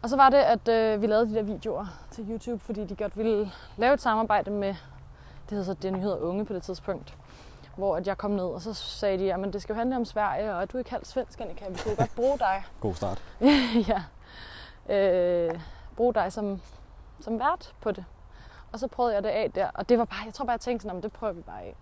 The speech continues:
Speaker 1: Og så var det netop, at chefen der spurgte, om ikke jeg ville prøve det lidt mere af. Øhm, så det er jo, var jo egentlig ret meget en tilfældighed, at jeg endte i det, men også noget, jeg blev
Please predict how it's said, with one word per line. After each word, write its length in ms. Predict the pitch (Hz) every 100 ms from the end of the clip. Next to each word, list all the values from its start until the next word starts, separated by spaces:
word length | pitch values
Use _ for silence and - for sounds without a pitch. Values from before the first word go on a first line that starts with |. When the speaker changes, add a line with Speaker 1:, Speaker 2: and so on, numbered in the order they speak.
| -
Speaker 1:
Og 60 | -
så 100 | -
var 140 | 214
det 220 | 208 214 202
netop, 260 | 190 190 185
at 120 | 180
chefen 360 | 214 - 190
der 100 | 180 156 - - - - - - - - - -
spurgte, 320 | - 190 185
om 100 | 196
ikke 140 | 175
jeg 80 | 208
ville 200 | 190 180 - - - - - - - - - - - -
prøve 220 | - 185
det 100 | 180
lidt 160 | 196 -
mere 180 | 190 185
af. 260 | 165 - - - - - - - - - - - - -
Øhm, 320 | 202 190 180
så 100 | 175
det 80 | 214
er 80 | 214
jo, 60 |
var 300 | 208 202 190
jo 60 | 202
egentlig 220 | 233 254
ret 140 | 254 -
meget 160 | 175
en 60 | 185
tilfældighed, 580 | 180 320 277 269 247 208
at 140 | 196
jeg 160 | 214 190
endte 200 | 226 240
i 20 |
det, 220 | 208 208 202 -
men 360 | 208 214 202 180 - - - - - - - - - - - - - - - - - -
også 180 | 208 247
noget, 160 | 240
jeg 140 | 233 220
blev 200 | 269